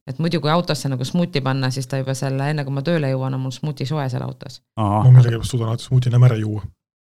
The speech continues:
Speaker 1: Et
Speaker 3: Ma juba enne, kui kuhugi pudelisse suudan kallata.
Speaker 1: <laughs> Tuleb
Speaker 3: Ma, see on,
Speaker 1: rohkem
Speaker 3: see, see,
Speaker 1: teha.
Speaker 3: see on jah, millegipärast siuke, kui juba tegemiseks läheb, siis teed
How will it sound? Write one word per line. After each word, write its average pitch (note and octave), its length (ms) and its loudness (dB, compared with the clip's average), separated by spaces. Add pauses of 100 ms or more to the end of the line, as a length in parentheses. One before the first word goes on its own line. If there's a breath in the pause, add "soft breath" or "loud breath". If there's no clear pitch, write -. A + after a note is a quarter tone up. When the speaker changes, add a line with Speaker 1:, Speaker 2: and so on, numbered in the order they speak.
Speaker 1:
Et D3+ 100 8 (160)
Speaker 3:
Ma C#3 80 10
juba C#3+ 160 8
enne, D3+ 160 8
kui C3+ 140 8
kuhugi C#3+ 180 8
pudelisse C3 380 8
suudan B2+ 240 8
kallata. B2 320 6 (220)
Speaker 1:
<laughs> - 260 -10
Tuleb - 100 4
Speaker 3:
Ma, D#3+ 60 6
see D3+ 80 6
on, - 20 8
Speaker 1:
rohkem D3+ 160 6
Speaker 3:
see, D3 80 6
see, C#3 140 4
Speaker 1:
teha. D3+ 100 4
Speaker 3:
see C#3 160 6
on C3 80 10 (220)
jah, C#3+ 160 4
millegipärast A#2 420 2
siuke, A#2 220 -4 (640 soft breath)
kui B2+ 180 4
juba B2 220 8
tegemiseks A#2 420 2
läheb, C3 300 6
siis A2+ 160 -4 (260)
teed B2 160 4